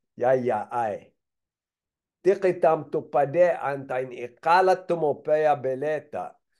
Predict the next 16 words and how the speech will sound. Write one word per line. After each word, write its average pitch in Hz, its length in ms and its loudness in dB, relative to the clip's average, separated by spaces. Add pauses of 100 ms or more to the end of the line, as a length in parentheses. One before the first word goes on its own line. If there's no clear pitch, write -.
(120)
na 139 160 -4
tungkol 143 400 -4
ka 143 80 0
ni 139 160 -2
Jesus 110 480 -8
tain 127 240 -4
na 117 80 0
lahat 113 320 -6
ta 104 80 -6
alta. 101 480 -8
Iidi 170 720 -4
tu 202 160 -2
pinakakabuluhan 143 1040 -2
no 123 160 -6
kapulongan. 95 720 -8 (1040)
Kaya, 160 480 4